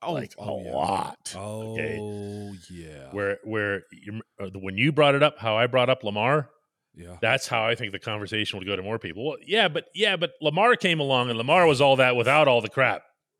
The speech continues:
Speaker 1: Even if he give that credit, I don't even think Vic, it, it really believes it.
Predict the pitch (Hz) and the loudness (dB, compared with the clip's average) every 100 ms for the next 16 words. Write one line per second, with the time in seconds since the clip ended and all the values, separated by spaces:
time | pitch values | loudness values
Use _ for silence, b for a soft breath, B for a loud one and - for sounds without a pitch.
0 | _ _ _ _ - 214 208 220 165 190 | _ _ _ _ -4 -2 0 -2 -2 -2
1 | 165 190 175 185 - 180 180 180 - - | 0 0 0 -2 0 2 2 0 -6 -4
2 | 160 196 190 175 156 170 156 120 151 - | 0 0 0 -2 -4 -6 -6 -4 -6 -4
3 | 139 135 160 151 175 180 170 165 175 156 | -6 -6 -12 -10 -10 -10 -10 -4 -4 2
4 | 190 190 180 165 160 160 156 123 123 | 4 4 2 0 2 2 0 -4 -8